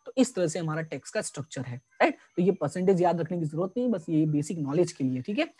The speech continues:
तो I hope कि इतना सारी चीजें clear हो गया होगा। और input और output credit वाला याद रखना, वो तुम्हें बहुत काम आएगा, ठीक है? तो I hope कि ये video पसंद आया होगा, और जो भी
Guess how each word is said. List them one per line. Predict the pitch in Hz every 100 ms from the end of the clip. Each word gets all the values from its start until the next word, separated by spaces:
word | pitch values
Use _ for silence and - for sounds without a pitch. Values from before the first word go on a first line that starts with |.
| - _ _ 156
तो | 160 151
I |
hope | 160 240 -
कि | 175
इतना | 175 165
सारी | 156 151
चीजें | 147 156 240
clear | 175 160 139
हो | 135
गया | 131
होगा। | 127 139 - -
और | 151
input | 147 156 180 196
और | 160
output | 151 147 - 156
credit | 156 151 147
वाला | 143 135
याद | 139 175
रखना, | 196 233
वो | 214 156
तुम्हें | 151 156
बहुत | 143 156 156
काम | 143 123
आएगा, | 120 131 131 _ _ -
ठीक | 208
है? | 277 - - _
तो | 143 143 143 151 _ _ _ _ _ _ _ _
I | 147
hope | 151 180
कि | 208
ये | 190
video | 147 147 147
पसंद | 143 180 180
आया | 170
होगा, | 175 180
और | 180 156
जो | 151
भी | 147